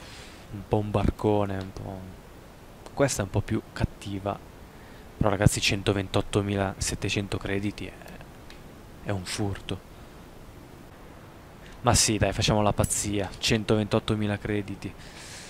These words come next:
E ci prendiamo questa classe C.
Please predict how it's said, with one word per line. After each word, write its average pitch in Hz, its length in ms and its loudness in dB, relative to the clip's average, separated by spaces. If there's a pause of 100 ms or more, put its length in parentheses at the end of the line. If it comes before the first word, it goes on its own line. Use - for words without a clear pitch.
(1700)
E - 60 -8
ci - 140 2
prendiamo 104 380 0
questa - 460 -2 (3000)
classe - 520 -2
C. - 360 0